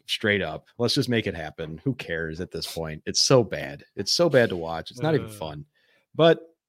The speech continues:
Speaker 1: it's fun to watch your guys. Uh, I'm glad you guys are having success. Uh, Philly is still, they're, they're still a, a, a dynamo, I think. I got a feeling they're gonna be right there. And Detroit, I don't know.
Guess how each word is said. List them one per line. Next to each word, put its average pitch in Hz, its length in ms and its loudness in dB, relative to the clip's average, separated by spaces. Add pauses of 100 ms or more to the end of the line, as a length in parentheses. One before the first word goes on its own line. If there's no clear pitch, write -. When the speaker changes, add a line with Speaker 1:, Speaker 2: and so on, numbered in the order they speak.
Speaker 1:
it's 123 140 0
fun 139 180 4
to 127 80 4
watch 110 240 2
your 104 120 -2
guys. 95 480 -2
Uh, - 60 -6
I'm 92 460 -4
glad 92 240 -4
you 92 60 -6
guys 90 160 -4
are 87 80 -4
having 87 260 -6
success. - 640 -4 (420)
Uh, 87 280 -2
Philly 127 600 6
is 101 160 -2
still, 101 560 0 (640)
they're, 107 100 2
they're 110 180 2
still 113 480 4
a, 104 140 0
a, 98 380 -2
a 98 40 -2
dynamo, 95 640 -2
I - 120 -14
think. 76 400 -14 (340)
I 85 80 -10
got 87 140 -6
a 87 60 -8
feeling 92 320 -8
they're 87 120 -8
gonna 82 140 -10
be 80 140 -10
right 76 200 -12
there. 78 240 -10
And 78 100 -12
Detroit, 147 600 8 (1080)
I 117 60 4
don't 120 120 4
know. 87 280 2